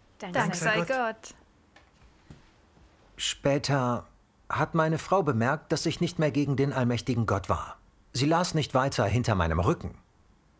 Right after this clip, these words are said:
Speaker 4: Und manchmal las sie laut vor und ich hörte es. <laughs> Als ich eines Tages nach Hause kam, las sie gerade Gottes Worte.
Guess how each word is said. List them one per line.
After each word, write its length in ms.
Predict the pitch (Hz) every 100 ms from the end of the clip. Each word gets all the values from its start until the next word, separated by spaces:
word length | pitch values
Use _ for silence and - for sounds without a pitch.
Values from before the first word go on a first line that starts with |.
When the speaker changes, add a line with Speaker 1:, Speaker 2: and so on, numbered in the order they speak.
| _ _ _
Speaker 4:
Und 460 | 120 110 92 - -
manchmal 460 | 160 247 - 76
las 280 | 76 90 110
sie 140 | 104 71
laut 300 | 82 165 -
vor 460 | - 135 147 -
und 180 | - 156
ich 160 | 190 -
hörte 260 | 104 -
es. 260 | - - - - _ -
<laughs> 1200 | - - - - - 113 - 143 - - - 95
Als 200 | 156 185
ich 180 | 170 -
eines 220 | 135 135
Tages 340 | - 110 110
nach 180 | 113 92
Hause 260 | 113 120 113
kam, 260 | - 101
las 240 | 90 101 -
sie 100 | 110
gerade 400 | 98 87 101 98
Gottes 400 | 90 87 98 -
Worte. 340 | 82 76 -